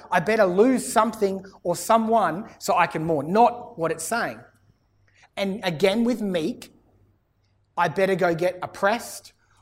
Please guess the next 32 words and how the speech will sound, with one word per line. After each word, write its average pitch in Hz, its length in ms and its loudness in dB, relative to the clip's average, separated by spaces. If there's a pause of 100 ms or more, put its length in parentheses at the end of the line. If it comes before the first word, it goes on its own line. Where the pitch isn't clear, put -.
(120)
or 170 160 2
I 156 60 0
better 175 260 -2
go 170 180 0
quieten 190 480 2
down," 170 640 -4
is 170 140 -6
not 196 280 -2
all 180 500 2
it 143 100 -8
is 135 180 -10
saying. 120 400 -6 (360)
It 175 100 -4
is 170 80 -2
not 202 160 0
another 180 300 0
mountain 180 600 -6
to 185 120 -10
climb, 190 580 -6 (260)
not 170 200 0
another 165 280 -2
benchmark 170 800 -2
Jesus 151 340 -6
is 139 120 -10
giving 147 320 -6
us. - 400 -18 (640)
In 170 80 -4
fact, - 260 0
it's 147 180 -6 (520)
deeper 220 560 4 (720)
than 143 200 -6
that. - 340 -10